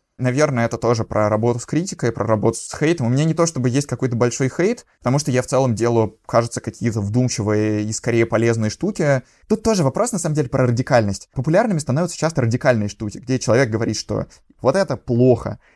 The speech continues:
И в комментарии приходит много людей, которые говорят: "Нет, вот это плохо, а это хорошо, ты все неправильно сказал". А я стараюсь не говорить, что это плохо, потому что, ну, если мне что-то кажется, совершенно не обязательно это должно казаться кому-то другому. Я очень мягко стараюсь выражать мнение, и мне вообще это сложно дается.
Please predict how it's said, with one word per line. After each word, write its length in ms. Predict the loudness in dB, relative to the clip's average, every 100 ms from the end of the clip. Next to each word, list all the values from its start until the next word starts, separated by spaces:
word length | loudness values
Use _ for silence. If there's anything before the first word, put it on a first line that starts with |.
| _
И 540 | 0 2 2 2 0 0
в 40 |
комментарии 360 | -2 0 2 0
приходит 340 | -2 0 0
много 200 | 0 0
людей, 180 | 2 0
которые 280 | -2 -4 -2
говорят: 280 | 0 0 0
"Нет, 240 | 0 0
вот 220 | 0 0
это 200 | 2 0
плохо, 380 | 0 2 2 0
а 100 | -2
это 160 | -2 -2
хорошо, 360 | -2 -2 0 -2
ты 120 | -2
все 140 | -2
неправильно 380 | -2 0 0 0
сказал". 400 | -2 -2 -2 -2 -10 _ -4
А 80 | 0
я 340 | 2 2 -2
стараюсь 440 | -4 -2 0 0
не 100 | -2
говорить, 280 | 0 0 0
что 160 | 0 -2
это 120 | -2
плохо, 320 | 0 0 0
потому 300 | -6 -6 -6
что, 380 | -2 0 2 0 -8 -20 _ -2
ну, 320 | 2 2 0 _ _ -4
если 180 | -2
мне 160 | 0 -2
что-то 220 | -2 -6
кажется, 600 | -2 -2 -2 -2 0 0 -2
совершенно 360 | -6 -4 -2
не 100 | 0
обязательно 360 | 2 2 0 -2
это 80 | -2
должно 220 | -2 -2
казаться 340 | 0 0 -2
кому-то 220 | -6 -6
другому. 500 | -4 0 0 2 0 -4 _ _
Я 280 | 0 2 2
очень 220 | 0 0
мягко 280 | 0 0 -4
стараюсь 340 | -2 0 0
выражать 320 | -2 -2 -2
мнение, 580 | -2 -2 0 0 0 -2
и 260 | -4 -4 -2
мне 160 | 0
вообще 340 | 0 0 0 -2
это 440 | -2 -2 -4 -6
сложно 340 | -4 -4 -2 -2
дается. 480 | 0 0 0 -2